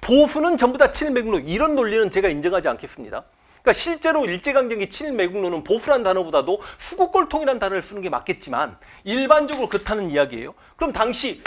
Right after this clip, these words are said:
야 일제강점기 도저히 못 참겠다. 개혁해가자. 바꾸자. 뒤집어 엎자.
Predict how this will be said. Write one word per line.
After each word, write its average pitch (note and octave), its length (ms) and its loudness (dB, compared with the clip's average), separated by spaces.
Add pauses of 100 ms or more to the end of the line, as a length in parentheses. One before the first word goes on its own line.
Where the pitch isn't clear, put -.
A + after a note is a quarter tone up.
야 C4 100 8
일제강점기 A#3 680 -2
도저히 C#4+ 540 0
못 G3+ 160 -4
참겠다. - 560 -4
개혁해가자. F#3+ 840 2 (220)
바꾸자. A3 680 2 (160)
뒤집어 C#4 400 0
엎자. - 400 4